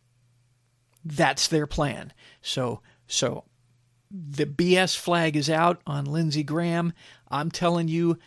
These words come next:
that's what Lindsey Graham is talking about. But he's not the only scumbag out there. No, no, there's one more. And this guy is one of my least favorite scumbags. I despise this guy.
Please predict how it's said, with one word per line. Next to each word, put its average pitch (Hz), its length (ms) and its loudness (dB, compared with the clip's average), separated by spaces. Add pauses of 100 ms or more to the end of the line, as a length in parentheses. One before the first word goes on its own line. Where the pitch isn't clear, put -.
(120)
that's 151 300 2
what 165 140 2
Lindsey 151 340 -4
Graham 139 300 -8
is 139 100 -10
talking 185 420 -4
about. 123 360 -8
But 160 520 6
he's 214 460 -4
not 160 300 -2
the 160 140 -4
only 156 260 -4
scumbag 135 720 -2
out 170 300 4
there. 127 320 -4 (1300)
No, 151 440 2
no, 131 320 -4 (320)
there's 139 260 -2
one 160 300 4
more. 143 400 0 (360)
And 135 160 -8
this 185 180 2
guy 160 200 0
is 147 140 -2
one 147 160 -2
of 139 80 -2
my 131 140 -2
least 156 480 -2
favorite 151 400 -4
scumbags. - 520 -6
I - 200 -16 (400)
despise 151 800 -2
this - 240 -10
guy. - 320 -8